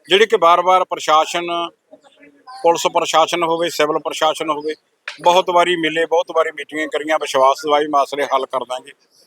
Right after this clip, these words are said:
ਪਰ ਮਸਲੇ ਜਿਉਂ ਦੀ ਤਿਉਂ ਲਟਕੇ ਹੋਏ, ਜਿਨ੍ਹਾਂ ਨੂੰ ਲੈ ਕੇ ਅੱਜ ਅਸੀਂ ਇਹਨਾਂ ਤੇ ਵਿਚਾਰ ਚਰਚਾ ਕਰਨੀ ਆ।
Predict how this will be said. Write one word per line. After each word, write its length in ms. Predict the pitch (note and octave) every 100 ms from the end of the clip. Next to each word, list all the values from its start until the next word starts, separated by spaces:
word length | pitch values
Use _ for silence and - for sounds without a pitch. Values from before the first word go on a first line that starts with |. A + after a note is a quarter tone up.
| _
ਪਰ 140 | D#3+ E3
ਮਸਲੇ 400 | D3+ D3 E3 F3
ਜਿਉਂ 220 | D#3 C#3+
ਦੀ 100 | C#3
ਤਿਉਂ 220 | - A#2+
ਲਟਕੇ 320 | G#2+ - _
ਹੋਏ, 160 | G2+ - _ _ _ _ _
ਜਿਨ੍ਹਾਂ 240 | D3 F#3+ G3
ਨੂੰ 140 | F#3
ਲੈ 120 | E3
ਕੇ 200 | D#3 D#3+
ਅੱਜ 140 | D3+ D3
ਅਸੀਂ 320 | C#3 C#3+ C#3 A#2+ _ _ _ -
ਇਹਨਾਂ 180 | E3+
ਤੇ 100 | D#3+
ਵਿਚਾਰ 340 | D3+ C#3 C#3 C3+
ਚਰਚਾ 340 | D3 C#3+ D3+
ਕਰਨੀ 360 | C#3 C#3 C#3+
ਆ। 40 | D3